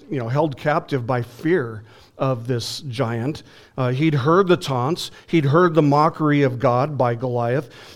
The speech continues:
but he had also undoubtedly heard David's words, and he'd undoubtedly been inspired by David's words from back in chapter seventeen, verses forty-five to forty-seven, where he said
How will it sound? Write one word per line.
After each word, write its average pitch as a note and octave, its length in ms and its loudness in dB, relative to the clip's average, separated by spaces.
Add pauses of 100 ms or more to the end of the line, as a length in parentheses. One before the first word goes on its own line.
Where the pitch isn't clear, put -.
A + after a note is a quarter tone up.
but D3+ 160 4
he E3 140 4
had E3+ 120 6
also E3 540 4
undoubtedly D3 880 4 (220)
heard D#3+ 680 2
David's C3+ 600 2
words, G#2 580 -8 (240)
and D#3+ 120 4
he'd E3 200 6
undoubtedly D#3 560 4
been D3 280 4
inspired D3+ 920 0
by A#2+ 320 -2
David's A#2+ 520 -4
words A2+ 380 -6
from C3 220 -2
back C3+ 300 0
in C3 200 -2
chapter C3+ 320 -4
seventeen, C3+ 640 -2 (300)
verses C#3+ 280 0
forty-five C#3 540 0
to B2 60 -4
forty-seven, C3 760 0
where C3+ 120 0
he C3+ 120 0
said C#3 340 0